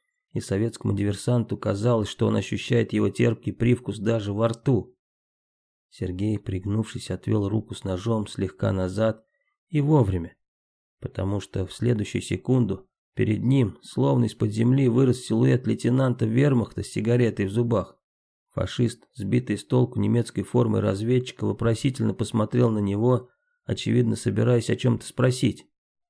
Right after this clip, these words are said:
Но Баренков не оставил ему на это времени, точным рассчитанным движением вонзив армейский клинок в горло вражеского офицера.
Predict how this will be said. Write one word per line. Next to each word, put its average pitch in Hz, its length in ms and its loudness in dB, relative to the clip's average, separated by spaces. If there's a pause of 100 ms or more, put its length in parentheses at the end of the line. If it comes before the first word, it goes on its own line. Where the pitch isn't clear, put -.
(520)
Но 127 280 2
Баренков 113 680 2
не 110 80 4
оставил 110 500 4
ему 104 280 2
на 101 200 2
это 95 180 0
времени, 107 560 4 (200)
точным 107 360 0
рассчитанным 98 600 0
движением 98 600 0
вонзив 101 500 0
армейский 104 520 0
клинок 104 540 0 (360)
в 101 100 -6
горло 107 420 2
вражеского 92 600 0
офицера. - 580 -6